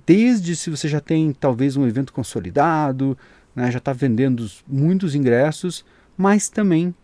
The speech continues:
alguém que quer transformar a sua, uma festa, uma privada ali, uma festa fechada, num grande evento. E é uma transição, eu sei que é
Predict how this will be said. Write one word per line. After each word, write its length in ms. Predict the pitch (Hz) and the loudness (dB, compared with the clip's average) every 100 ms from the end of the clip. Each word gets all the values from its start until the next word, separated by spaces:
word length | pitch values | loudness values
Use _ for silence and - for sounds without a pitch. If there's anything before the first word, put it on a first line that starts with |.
| _ _ - | _ _ -4
alguém 320 | 147 123 180 | -2 0 -4
que 100 | - | -4
quer 100 | 170 | -4
transformar 800 | 160 170 - 160 123 123 143 151 _ _ _ | -2 -4 0 0 2 2 0 -2 _ _ _
a 60 | 117 | -8
sua, 200 | - 113 - - | -4 -6 -8 -6
uma 160 | 135 | -4
festa, 640 | - 147 - 127 107 98 82 _ _ 147 | -2 -4 0 2 4 0 -4 _ _ -6
uma 180 | 117 - - | -4 -4 -4
privada 520 | 120 82 110 147 113 | -2 4 6 6 4
ali, 100 | 123 | 2
uma 100 | 117 | 0
festa 280 | - 127 135 | 0 -2 -2
fechada, 680 | 117 - 127 120 143 151 - - - - _ | -6 -2 0 0 0 -2 -4 -16 -20 -20 _
num 300 | 143 170 180 | 0 2 2
grande 680 | 135 139 143 139 120 123 139 | 4 4 4 2 -2 -4 -2
evento. 580 | 147 139 120 110 98 101 110 | 0 0 2 0 0 -4 0
E 100 | 156 | 0
é 60 | |
uma 140 | 185 202 | 2 0
transição, 680 | 190 185 175 - 160 214 | -2 -2 -2 0 2 2
eu 100 | 143 | 0
sei 160 | - 196 | -2 -4
que 120 | |
é 40 | 233 | -4